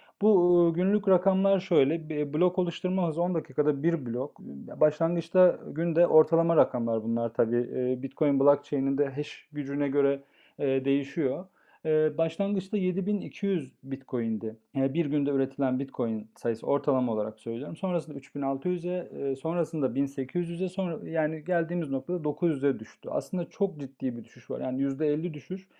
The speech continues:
ihmal edilebilir bir düşüş değil. Enflasyon oranında, Bitcoin'in enflasyon oranındaki düşüş bu. Kaldı ki Bitcoin, e, sınırlı arzıyla enflasyonist bir varlık değil. Hı-, yani üretilme hızı belli, maksimum arzı belli.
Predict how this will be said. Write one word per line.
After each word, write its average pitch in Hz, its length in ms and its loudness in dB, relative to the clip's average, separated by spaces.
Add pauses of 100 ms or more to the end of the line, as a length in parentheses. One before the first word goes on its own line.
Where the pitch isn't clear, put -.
(320)
ihmal 160 320 0
edilebilir 156 640 0
bir 139 120 -4
düşüş - 360 -12
değil. 117 200 -2
Enflasyon 139 520 -2
oranında, 117 380 0
Bitcoin'in 135 380 -6
enflasyon 135 440 -8
oranındaki 117 440 -6
düşüş 110 360 -14
bu. - 100 -10 (680)
Kaldı 180 320 8
ki 175 220 -2
Bitcoin, 180 520 2 (180)
e, 135 240 2
sınırlı 175 500 0
arzıyla 156 460 4
enflasyonist 170 760 -4
bir 156 40 -2
varlık 127 500 0
değil. 104 180 -10 (140)
Hı-, - 260 -8
yani 135 200 0
üretilme 147 420 2
hızı 143 360 -2
belli, 147 440 4 (380)
maksimum 156 540 -4
arzı 147 380 -2
belli. 151 360 2